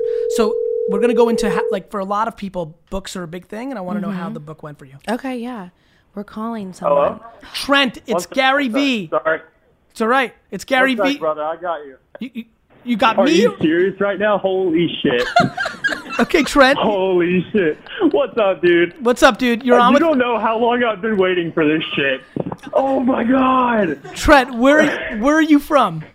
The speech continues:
Speaker 3: I'm from Texas.
Speaker 1: What part?
Speaker 3: Uh, Fort Worth.
Speaker 1: Love it. Do you have a question for Hannah?
Speaker 3: Uh, I do. I do.
Speaker 2: Hey, Trent.
Speaker 3: So, oh my God,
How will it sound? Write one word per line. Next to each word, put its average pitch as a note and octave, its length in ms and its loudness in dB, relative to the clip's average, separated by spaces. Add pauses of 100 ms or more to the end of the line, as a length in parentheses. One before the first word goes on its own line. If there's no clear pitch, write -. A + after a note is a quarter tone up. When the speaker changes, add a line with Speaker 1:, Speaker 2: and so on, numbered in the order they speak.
(720)
Speaker 3:
I'm A#3 320 -2
from A3 200 0
Texas. E3+ 580 -2 (340)
Speaker 1:
What C#4 180 6
part? A3+ 360 6 (1000)
Speaker 3:
Uh, F3 500 -2 (220)
Fort A3 220 0
Worth. F3 360 -2 (200)
Speaker 1:
Love G#3 260 2
it. E3+ 140 -8 (340)
Do A3+ 60 -2
you A#3+ 80 6
have A#3 60 2
a A#3+ 60 2
question B3+ 360 2
for B3+ 100 0
Hannah? C4 380 -2 (340)
Speaker 3:
Uh, - 560 -4 (640)
I E3 200 -2
do. D3 420 -2
I C#3 160 -6
do. C#3 300 -4 (260)
Speaker 2:
Hey, D#4 160 -10
Trent. D4+ 260 -2
Speaker 3:
So, D#3 320 2
oh G#3 240 0
my F#3+ 120 -6
God, E3 260 -8